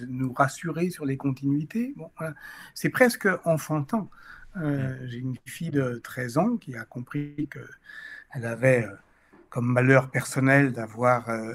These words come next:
Speaker 1: un père historien. Bon, voilà, donc il pouvait, elle pouvait au moins lui poser la question des débuts, des commencements. Apparemment, enfin, vu d'elle,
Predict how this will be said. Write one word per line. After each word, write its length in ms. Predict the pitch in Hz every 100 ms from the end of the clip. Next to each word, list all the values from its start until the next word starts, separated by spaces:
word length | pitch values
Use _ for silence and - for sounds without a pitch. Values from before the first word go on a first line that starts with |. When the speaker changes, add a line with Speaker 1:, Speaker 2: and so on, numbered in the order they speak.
| -
Speaker 1:
un 100 | 131
père 400 | - 131 131 120
historien. 560 | 110 - 123 143 226 220
Bon, 240 | 139 107
voilà, 340 | 113 123 165 220
donc 120 | 147 123 135
il 260 | 120 113
pouvait, 280 | 117 - 123 127
elle 100 | 127
pouvait 280 | 139 135 139
au 100 | 151
moins 400 | 151 147 151 185 - _ - - -
lui 160 | 135 143
poser 340 | - 147 147
la 100 | 175
question 380 | 139 143 - 165
des 120 | 143
débuts, 440 | 123 131 147 185 214
des 100 | 131
commencements. 640 | 131 131 170 - 151 151
Apparemment, 500 | 113 127 - 131 156
enfin, 260 | 170 123 113
vu 220 | 120 151
d'elle, 380 | 127 147 208 123